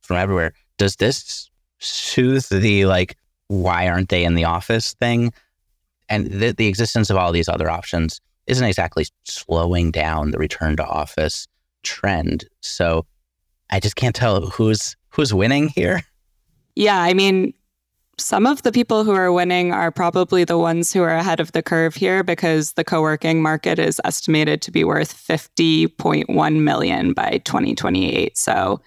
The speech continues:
Speaker 2: there is money to be made in this sector. And to your point, I think, if anything, this just proves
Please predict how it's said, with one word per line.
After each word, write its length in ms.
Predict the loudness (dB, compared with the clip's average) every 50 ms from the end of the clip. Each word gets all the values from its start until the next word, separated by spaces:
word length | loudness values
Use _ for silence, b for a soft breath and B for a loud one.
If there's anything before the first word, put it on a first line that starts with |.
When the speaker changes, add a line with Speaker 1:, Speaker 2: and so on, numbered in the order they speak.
| b b b b b -2
Speaker 2:
there 180 | 0 0 2
is 180 | 0 0 0 2
money 340 | 2 2 4 4 2 2 0
to 160 | _ -4 -2
be 140 | 0 2 2
made 460 | 2 2 0 0 2 0 0 0 -2 -2 0
in 160 | 2 2 2
this 160 | 2 0 -2
sector. 640 | -6 -4 -4 -4 -4 -4 -6 -4 -2 0 0 -2 -4 b b b b b -4
And 360 | -2 0 2 2 0 0 -2 -4 -10 _ _ _ _ _
to 120 | -2 0 0
your 180 | 2 2 0
point, 440 | -2 -4 -4 -2 -2 0 -2 -2 -4 _
I 140 | -4 -4 -4
think, 340 | -2 _ -2 -2 -2 -2 -2
if 140 | -6 -2 -2
anything, 420 | 0 2 2 0 0 0 0 0
this 180 | 0 0 -2 -2
just 320 | -2 -2 -2 -2 -4 _
proves 600 | -2 0 2 2 4 2 0 0 -2 -6 -6 -6